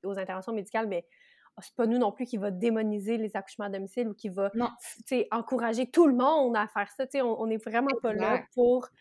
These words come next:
Speaker 1: crier, euh, qu'on a la ri-, tu sais, que, que c'est nous qui, en tant que doula, ça devrait être ça,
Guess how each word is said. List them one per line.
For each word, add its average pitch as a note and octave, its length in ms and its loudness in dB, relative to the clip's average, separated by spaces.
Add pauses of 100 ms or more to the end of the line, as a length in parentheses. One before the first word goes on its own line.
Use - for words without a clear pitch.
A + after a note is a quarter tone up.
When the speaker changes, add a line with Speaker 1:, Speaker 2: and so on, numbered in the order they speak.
(360)
Speaker 1:
crier, B3 640 0 (420)
euh, G3 300 0 (520)
qu'on G#3+ 220 -2
a G#3+ 80 -2
la G3+ 300 0
ri-, F#3+ 240 -16
tu - 140 -18
sais, G#3+ 140 -8
que, G3+ 220 -8
que - 140 -12
c'est G3+ 200 -10
nous G#3 180 -6
qui, - 180 -20 (380)
en G3+ 120 -6
tant G#3 180 -6
que G#3 60 -4
doula, G#3 320 -6
ça G3 160 -6
devrait G3 280 -4
être F#3 100 -14
ça, G#3 260 -6